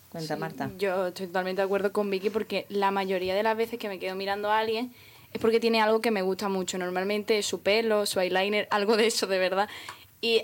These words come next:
Speaker 2: me pasó ayer también con una chica que yo creo que se cree que me cae mal o algo, y es que estaba mirando lo mucho me gustaba su maquillaje, ¿sabes?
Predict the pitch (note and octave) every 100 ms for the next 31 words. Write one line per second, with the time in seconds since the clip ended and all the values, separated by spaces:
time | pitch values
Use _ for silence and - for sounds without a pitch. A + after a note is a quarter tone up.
0 | - A3+ G#3 G3 F3+ G#3 G#3+ B3 B3+ C4
1 | C4 B3+ B3+ B3 B3 C4+ C4+ B3 G3+ G3
2 | A#3 A#3+ G#3 F#3 G3 G#3 A3 E3+ - F3
3 | E3 D#3 D#3 E3+ G3 A3+ A#3 A#3+ A#3+ B3+
4 | - F#3 - A#3+ A#3 A3+ G#3 G#3 A#3 A#3
5 | G3 A3 G#3+ G3+ G#3+ F#3+ G#3 G3+ G3 G#3
6 | D#4+ B3+ A3 B3 B3